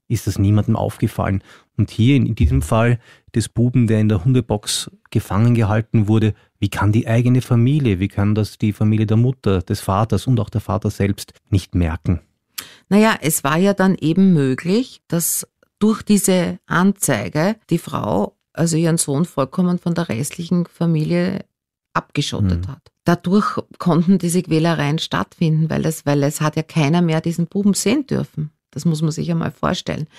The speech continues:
Speaker 2: Bei den Ärzten verstehe ich's natürlich überhaupt nicht, dass die
Speaker 1: Mhm.
Speaker 2: nichts gemerkt haben. Ich merk's auch,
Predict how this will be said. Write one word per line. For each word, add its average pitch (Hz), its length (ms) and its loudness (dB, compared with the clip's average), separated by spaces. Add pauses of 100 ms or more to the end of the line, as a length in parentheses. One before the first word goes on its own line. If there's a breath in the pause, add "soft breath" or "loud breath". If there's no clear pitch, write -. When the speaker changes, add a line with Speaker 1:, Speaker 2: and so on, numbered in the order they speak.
Speaker 2:
Bei 165 80 2
den 165 160 4
Ärzten 160 480 0
verstehe 143 380 -2
ich's - 120 -2
natürlich 131 380 -4
überhaupt 160 400 -8
nicht, 208 160 0
dass 180 120 2
die 175 80 4
Speaker 1:
Mhm. 185 40 4
Speaker 2:
nichts - 220 -2
gemerkt 160 420 -4
haben. 165 80 -4
Ich 156 100 -4
merk's 147 280 -4
auch, 160 100 -4